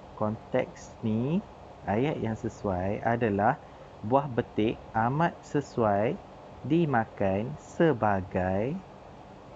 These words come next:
B, pencuci mulut. Ha.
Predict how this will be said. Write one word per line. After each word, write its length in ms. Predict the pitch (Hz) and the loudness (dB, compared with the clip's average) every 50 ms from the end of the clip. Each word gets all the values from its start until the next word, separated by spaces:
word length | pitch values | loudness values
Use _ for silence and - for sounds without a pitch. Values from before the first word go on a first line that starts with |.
| - - - - - - - | -18 -18 -18 -18 -18 -10 -8
B, 380 | 113 123 139 127 107 - - - - - - - - - - - - - - - - - - - | -2 2 2 2 2 0 -4 -10 -16 -18 -18 -18 -18 -18 -18 -18 -18 -18 -18 -18 -18 -18 -10 2
pencuci 920 | - 160 156 156 165 - - - - 107 - - - - 131 127 127 127 131 | 6 6 6 6 4 -2 -4 -4 -4 -4 -4 -4 -2 0 2 2 2 2 2
mulut. 380 | 135 143 151 143 123 104 - - - - - - - - - - - - | 2 2 4 6 6 4 4 2 -4 -14 -18 -18 -18 -18 -18 -16 -6 -2
Ha. 140 | 113 110 | 0 2